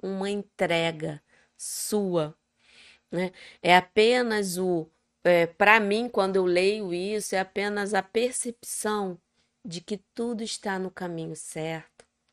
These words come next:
e na hora certa. Né? Mesmo que você olha, não, ela tá dormindo, ela tá em paz, ela tá tranquila, ela tá entregue, né? E, e o que pode ter, né, acontecido é que ela tá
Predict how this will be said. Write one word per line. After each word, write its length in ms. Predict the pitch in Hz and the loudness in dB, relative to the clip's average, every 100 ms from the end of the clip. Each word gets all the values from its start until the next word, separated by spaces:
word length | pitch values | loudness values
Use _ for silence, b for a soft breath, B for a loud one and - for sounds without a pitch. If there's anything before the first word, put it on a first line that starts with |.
| _ - | _ -8
e 80 | 220 | -6
na 220 | 220 214 | -4 -4
hora 220 | 208 208 | -4 -6
certa. 580 | 196 - 165 147 _ _ _ _ _ _ b b b b b _ _ _ _ _ - | -8 -10 -12 -14 _ _ _ _ _ _ b b b b b _ _ _ _ _ -10
Né? 240 | 170 180 214 | -4 0 0
Mesmo 380 | 202 214 220 | 0 -2 -4
que 80 | - | -6
você 180 | - 190 | -2 0
olha, 420 | 175 180 202 202 | 2 2 0 -2
não, 220 | 185 196 | -4 -6
ela 140 | 196 170 | -6 -8
tá 180 | - 214 | -10 -8
dormindo, 560 | 233 233 190 185 180 | -6 -6 -6 -6 -6
ela 140 | 185 196 | -8 -8
tá 160 | 214 | -6
em 100 | 240 233 | -8 -8
paz, 540 | - 185 180 180 185 180 | -6 -4 -4 -6 -8 -10
ela 160 | 175 | -10
tá 180 | 175 196 | -10 -12
tranquila, 760 | - 196 190 - 180 180 180 185 | -10 -10 -10 -6 -4 -4 -6 -8
ela 120 | 185 | -8
tá 120 | 196 | -6
entregue, 800 | 185 190 - 175 180 180 165 170 B B B B | -6 -6 -6 -4 -2 -6 -10 -16 B B B B
né? 200 | 175 180 B B B B B | -6 -6 B B B B B
E, 260 | 196 226 233 | 2 2 2
e 80 | 220 | 2
o 140 | 233 233 | 2 2
que 140 | 262 | -2
pode 540 | - 220 214 262 254 | 0 4 6 6 2
ter, 420 | 214 190 196 247 269 | -2 4 6 6 4
né, 240 | 190 196 | 2 2
acontecido 800 | 202 - 185 180 175 - 220 247 | 0 -4 -6 -6 -6 -8 -6 -2
é 80 | 202 | -2
que 120 | 208 | 0
ela 120 | 196 | -4
tá 220 | 196 196 | -2 -2